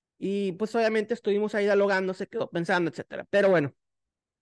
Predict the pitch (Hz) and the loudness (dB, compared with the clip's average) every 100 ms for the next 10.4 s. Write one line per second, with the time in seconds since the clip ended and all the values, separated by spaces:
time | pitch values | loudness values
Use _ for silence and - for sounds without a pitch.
0 | _ _ _ - 170 208 220 233 220 214 | _ _ _ -4 0 0 0 -2 -2 -2
1 | 214 208 208 220 220 214 220 202 208 180 | -2 -2 0 -2 0 0 -2 -2 -6 -2
2 | 185 185 196 - 175 156 160 190 185 180 | -2 -2 -4 -4 -2 0 2 0 0 -4
3 | 175 170 165 - - 143 - - - _ | -4 -6 -8 -10 -14 -10 -10 -12 -18 _
4 | _ _ _ _ _ _ _ _ _ _ | _ _ _ _ _ _ _ _ _ _
5 | _ - 208 214 202 214 247 240 - 214 | _ 0 2 4 4 4 2 -2 0 2
6 | 226 185 - 202 196 202 233 220 220 208 | 2 -2 -4 -2 0 -2 -2 0 0 0
7 | 202 190 196 185 170 156 160 - _ _ | -4 -2 -4 -4 -2 -4 -4 -10 _ _
8 | _ _ _ 196 196 214 233 - 277 254 | _ _ _ -4 0 0 0 -4 -6 -2
9 | 247 247 240 233 226 208 214 202 - 196 | -2 -2 -2 -2 -2 -4 -6 -6 -4 -2
10 | 214 226 262 | 0 -2 -4